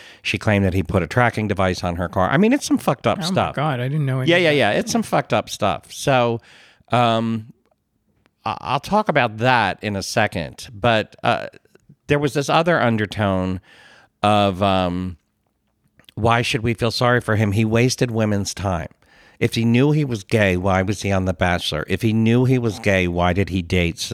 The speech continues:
Speaker 1: you know, Cassie or whoever
Speaker 2: Mm-hmm.
Speaker 1: else she dated? And, um,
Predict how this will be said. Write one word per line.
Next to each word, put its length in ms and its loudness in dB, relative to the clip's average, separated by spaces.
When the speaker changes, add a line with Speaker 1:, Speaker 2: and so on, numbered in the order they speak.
Speaker 1:
you 140 -2
know, 120 0
Cassie 520 -2
or 180 -2
whoever 300 0
Speaker 2:
Mm-hmm. 80 2
Speaker 1:
else 100 0
she 140 -10
dated? 400 -4
And, 340 4
um, 420 2